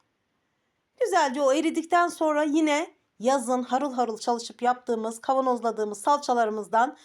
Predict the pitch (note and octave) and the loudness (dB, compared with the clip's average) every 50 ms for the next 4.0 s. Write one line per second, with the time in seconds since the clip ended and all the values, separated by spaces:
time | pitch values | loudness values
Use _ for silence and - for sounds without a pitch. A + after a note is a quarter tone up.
0 | _ _ _ _ A#3 A3+ A#3+ B3+ B3 - D#4 E4 E4 - - A#3 A3+ - - A3 | _ _ _ _ -2 0 0 -2 0 -2 -4 -4 -2 -4 -4 -6 -6 -4 -4 -4
1 | G#3+ G3+ G#3 G3+ G3 F3 F#3+ A#3+ C4+ D4+ D4+ - _ _ _ _ _ _ _ _ | -4 -4 -4 -8 -8 -4 -2 -2 -2 -2 -4 -10 _ _ _ _ _ _ _ _
2 | _ _ _ _ _ _ - G#4 - - - G#4 G#4 G4+ - - D4 C4+ - - | _ _ _ _ _ _ -10 -10 -10 0 2 2 2 2 0 -4 -4 -4 -4 -4
3 | E4+ E4+ - C4+ B3+ C4 - C#4 C4 B3+ B3 A#3+ - B3 C#4+ F4+ F4 - - | -6 -2 -2 -2 0 2 2 2 2 2 2 0 0 0 0 0 -2 -8 -18